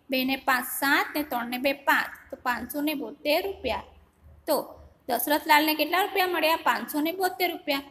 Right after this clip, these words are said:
હવે આ બંનેમાંથી કોને વધારે કિંમત મળશે? તો શું કરવું પડશે આપણે?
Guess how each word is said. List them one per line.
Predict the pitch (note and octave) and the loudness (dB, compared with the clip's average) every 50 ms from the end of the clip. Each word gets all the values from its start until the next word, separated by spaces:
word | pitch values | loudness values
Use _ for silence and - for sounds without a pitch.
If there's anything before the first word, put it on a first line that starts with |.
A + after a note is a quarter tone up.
| - _ _ - - - - | -20 _ _ -20 -20 -10 -2
હવે | B3+ D4 - | 0 0 0
આ | - - C4 | 2 2 2
બંનેમાંથી | C4+ B3+ C4+ C4 C4 C4 D#4 G#4 A4 A4 G#4+ G#4+ - G#4+ | 2 2 0 0 2 2 2 2 2 0 0 0 -2 -4
કોને | - - G#4+ G#4 A4+ A#4 A4+ G#4 | -4 -2 -2 -2 -2 -2 -2 0
વધારે | F#4+ F4 E4+ F4 F#4 F#4 | 2 2 4 4 2 2
કિંમત | F#4 F4+ E4 D#4+ D#4+ D#4+ D#4+ E4+ | 0 -2 -4 -2 -2 -2 -2 -2
મળશે? | D#4 D4+ D4+ D#4+ - E4+ E4 E4 D#4+ - - - - _ _ _ | -2 0 0 0 0 -2 -2 -2 -4 -6 -14 -20 -20 _ _ _
તો | - D#4+ | -10 -8
શું | - - G#4+ | -6 -6 -2
કરવું | - G4 E4+ G4 F#4+ | 2 2 2 2 2
પડશે | F#4+ F4 F4+ - - E4+ | 0 -2 -2 2 4 4
આપણે? | E4+ - - E4 E4+ F#4 | 4 4 4 0 -2 -2